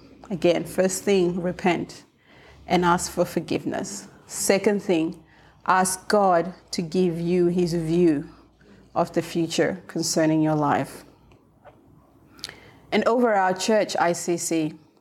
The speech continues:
God has spoken that this is a year and a decade of new beginnings and the supernatural. Let's begin to speak what it is that we want him to do in our church. In your eyes, what does new beginnings for this church look like?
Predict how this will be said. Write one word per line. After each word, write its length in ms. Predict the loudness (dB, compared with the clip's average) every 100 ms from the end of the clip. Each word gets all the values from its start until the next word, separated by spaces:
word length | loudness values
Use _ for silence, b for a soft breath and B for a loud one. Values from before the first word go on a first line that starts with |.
| _ _ _ b b b b b 0
God 180 | 2
has 140 | 2 2
spoken 460 | 2 2 2 2
that 220 | 2 2 0
this 200 | 0 0
is 120 | 2
a 60 |
year 480 | 0 0 0 2 2
and 100 | 2
a 80 | 0
decade 440 | 2 0 2 -2
of 120 | -2 -2
new 160 | -4
beginnings 840 | -2 -6 -4 -4 -4 -6 -10 -14 -16 _ -4
and 160 | 0 2
the 80 |
supernatural. 920 | 2 2 2 2 2 0 -6 -10 -12 _ _ _ _ _ _ b b b 0
Let's 320 | 2 4 2
begin 320 | 2 4 4
to 100 | 2
speak 460 | -4 0 0 0 -2
what 200 | 2 4
it 120 | 4
is 340 | 4 2 0
that 140 | -2 -2
we 80 | -2
want 300 | -2 -2 -4
him 120 | -6
to 100 | -4
do 220 | -4 -2
in 120 | -2 -2
our 80 |
church. 560 | -6 -8 -8 -8 -12 -18 -20 _ _ b b b b b _ -2
In 240 | 2 4 4
your 340 | 4 4 4
eyes, 460 | 4 4 4 0 -4
what 180 | 0 2
does 160 | 2 0
new 260 | 0 0
beginnings 560 | 0 -2 -2 -2 -4 -6
for 100 | -8
this 220 | -6 -6
church 320 | -4 -4 -4
look 220 | -8 -8
like? 280 | -8 -10 -12